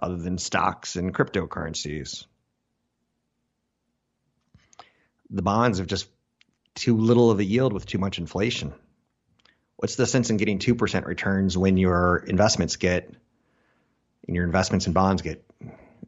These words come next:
two percent returns when your cost of living goes up eight percent year over year? The implication right now is there's no concerted selling interest,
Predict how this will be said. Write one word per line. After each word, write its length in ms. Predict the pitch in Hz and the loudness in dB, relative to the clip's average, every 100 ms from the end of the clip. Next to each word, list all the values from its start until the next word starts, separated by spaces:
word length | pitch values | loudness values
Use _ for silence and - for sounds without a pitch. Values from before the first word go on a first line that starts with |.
| _ _ _ | _ _ _
two 140 | - 101 | -2 2
percent 300 | 101 - 71 | 2 2 0
returns 320 | 78 90 85 | -2 -4 -4
when 120 | 87 | -4
your 560 | 87 85 80 76 82 - | -2 -2 -2 -4 -6 -4
cost 280 | - 98 - | -2 -2 0
of 60 | |
living 200 | 87 101 | 0 0
goes 180 | 87 78 | -2 -4
up 200 | 80 - - | -6 -6 -12
eight 180 | 80 - | -12 -10
percent 340 | 71 80 76 | -8 -8 -8
year 180 | 78 73 | -8 -8
over 140 | 69 | -6
year? 260 | 67 67 - _ _ _ _ _ _ _ _ _ _ _ _ _ _ _ _ _ - - _ _ _ _ _ _ _ _ _ _ _ _ - | -8 -10 -14 _ _ _ _ _ _ _ _ _ _ _ _ _ _ _ _ _ -20 -20 _ _ _ _ _ _ _ _ _ _ _ _ 0
The 80 | 101 | 2
implication 840 | 117 131 127 127 - 123 110 104 | 4 6 6 4 4 2 0 0
right 260 | 110 117 117 | 0 0 0
now 440 | 104 101 101 101 | -2 0 0 -2
is 840 | 104 107 95 95 98 90 87 - - _ _ _ | -4 -8 -6 -6 -6 -8 -8 -10 -12 _ _ _
there's 200 | - 98 | -8 -4
no 320 | 90 95 113 117 | 2 6 6 6
concerted 440 | - - 107 95 | 2 2 2 2
selling 500 | 98 80 95 113 117 | 0 0 0 -2 -4
interest, 460 | 110 117 123 - | -4 -2 -2 -4